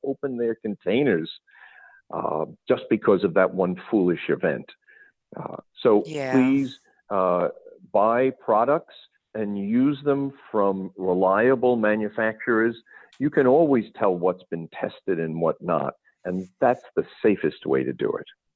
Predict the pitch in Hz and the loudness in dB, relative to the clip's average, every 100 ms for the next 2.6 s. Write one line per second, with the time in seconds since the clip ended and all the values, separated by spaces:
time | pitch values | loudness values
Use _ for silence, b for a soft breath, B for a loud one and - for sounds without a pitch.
0 | _ 165 165 135 156 147 _ _ 143 131 | _ -18 -18 -16 -18 -18 _ _ -20 -20
1 | 139 _ - - - - 170 160 151 147 | -20 _ -20 -20 -20 -4 0 0 0 -6
2 | - - 202 196 190 180 | -12 -8 -4 2 2 2